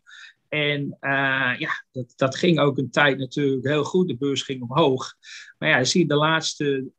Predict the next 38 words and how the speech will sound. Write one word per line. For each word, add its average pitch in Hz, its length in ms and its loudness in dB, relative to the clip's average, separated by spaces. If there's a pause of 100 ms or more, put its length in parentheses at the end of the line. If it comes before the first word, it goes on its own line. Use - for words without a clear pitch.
(140)
drie 151 220 4
maanden 156 680 4
dat, - 420 -4
dat 202 200 -2
de 156 80 -2
beurs 165 340 6
ook 160 440 2
kan 135 240 -2
dalen. 165 640 4 (520)
En, 143 520 -2
eh, 131 380 -2 (320)
ja, 139 240 -2
v-, - 160 -10
juist 160 360 2
voor 147 120 -6
zulke 165 280 -2
mensen 156 420 -2
is 147 220 -4
dat, 143 320 -4
eh, 131 680 0
is 120 140 -6
dat 131 180 -6
niet 156 240 4
altijd 143 380 6
even 139 380 6
makkelijk. 156 540 4 (460)
En 160 180 6
dat 180 160 6
zie 214 180 4
je 196 100 8
op 170 120 4
de - 60 -4
optiebeurs 165 680 6
ook, 165 520 0
dat, 139 480 -2
dat 135 240 -6
mensen, 147 800 2
ja, - 220 -6